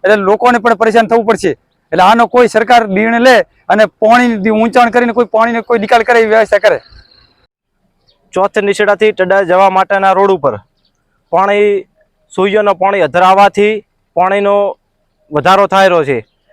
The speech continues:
Speaker 2: અહીંયા બે દિવસ, બે દિવસની અંદર રસ્તો બંધ થઈ જાય અને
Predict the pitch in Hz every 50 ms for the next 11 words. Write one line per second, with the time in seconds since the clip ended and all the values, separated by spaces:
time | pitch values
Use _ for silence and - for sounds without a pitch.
0 | _ _ _ _ 175 185 196 202 196 175 180 196 196 180 208 208 202 196 - -
1 | 214 214 208 202 202 202 196 - - 190 185 196 180 185 202 202 - 214 208 202
2 | 202 196 214 175 190 180 - - 208 190 180 214 220 196 202 196 190 170 160 143
3 | 143 123 107 - _ _ _ _ _ _ _ _ _ _ _ - 151 160 170 175
4 | 180 180 185 -